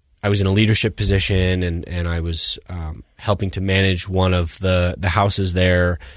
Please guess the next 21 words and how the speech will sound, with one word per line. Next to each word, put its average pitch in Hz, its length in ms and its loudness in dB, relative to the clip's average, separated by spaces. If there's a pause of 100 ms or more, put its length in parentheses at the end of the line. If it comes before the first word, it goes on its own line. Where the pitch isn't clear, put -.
(380)
And, 87 360 0
uh, 85 360 0
I 90 80 -4
had 82 140 -2 (200)
thirty 107 340 0
beds 95 760 2
that 92 140 0
I 92 120 4
was 90 200 2 (120)
pretty 98 180 0
much 90 360 2
solely 127 480 4
managing 101 540 2
the, 92 180 -2 (100)
the 98 100 -8
case 101 300 0
management 95 680 -2
and 90 420 -4
administrative 92 580 0
stuff 92 220 -2
for, 87 560 0